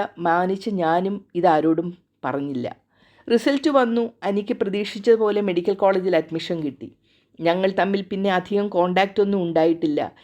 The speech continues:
ജീവിതമല്ലേ, എല്ലാവർക്കും തിരക്കാണല്ലോ. ഇതിനിടയിൽ ഡോക്ടറായ അനി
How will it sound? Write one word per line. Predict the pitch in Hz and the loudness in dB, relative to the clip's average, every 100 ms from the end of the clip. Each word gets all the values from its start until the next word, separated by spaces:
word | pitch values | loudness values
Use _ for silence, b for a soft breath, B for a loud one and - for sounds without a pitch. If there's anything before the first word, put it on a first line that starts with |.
| b b | b b
ജീവിതമല്ലേ, | 139 165 175 196 208 202 175 156 139 b b | -4 -2 0 0 0 2 2 0 -4 b b
എല്ലാവർക്കും | 151 165 175 190 190 208 | 4 4 4 2 -6 -6
തിരക്കാണല്ലോ. | 190 165 165 170 160 147 139 139 _ _ _ _ _ _ _ _ - | -2 -2 -2 -4 -2 -4 -6 -8 _ _ _ _ _ _ _ _ -10
ഇതിനിടയിൽ | 180 196 208 220 226 196 | -2 0 4 4 2 2
ഡോക്ടറായ | 185 196 196 214 214 | 2 2 0 2 4
അനി | 202 190 202 | 2 0 -2